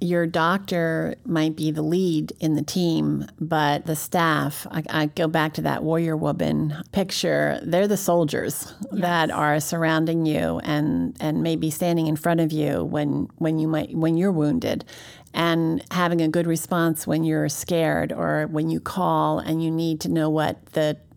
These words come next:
Speaker 1: the, uh, results are of a particular test, and they
Speaker 2: Mm-hmm.
Speaker 1: don't put you off, and
Speaker 2: Mm-hmm.
Speaker 1: they really get inside of your heart. So that's,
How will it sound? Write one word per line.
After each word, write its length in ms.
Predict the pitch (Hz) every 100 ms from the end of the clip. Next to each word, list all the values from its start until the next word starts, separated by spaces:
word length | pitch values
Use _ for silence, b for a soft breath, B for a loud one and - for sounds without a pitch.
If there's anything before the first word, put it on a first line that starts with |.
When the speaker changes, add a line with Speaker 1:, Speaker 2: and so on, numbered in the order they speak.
| -
Speaker 1:
the, 320 | 160 156 156
uh, 180 | - 147
results 500 | 160 151 170 160 -
are 160 | 151
of 80 | 151
a 60 | 160
particular 480 | 165 170 - 175 151
test, 460 | - - 151 214
and 120 | 165
they 60 | 156
Speaker 2:
Mm-hmm. 60 | 151
Speaker 1:
don't 180 | 165
put 220 | - 175 -
you 100 | 156
off, 400 | 131 - 147 -
and 260 | - -
Speaker 2:
Mm-hmm. 440 | - - 185 165 180
Speaker 1:
they 180 | 170
really 320 | 156 165 170 180
get 220 | 175 160
inside 420 | 160 - 165 151
of 80 | 151
your 140 | 143
heart. 480 | 143 160 - - -
So 520 | - 175 160 156 151 -
that's, 520 | 165 240 - -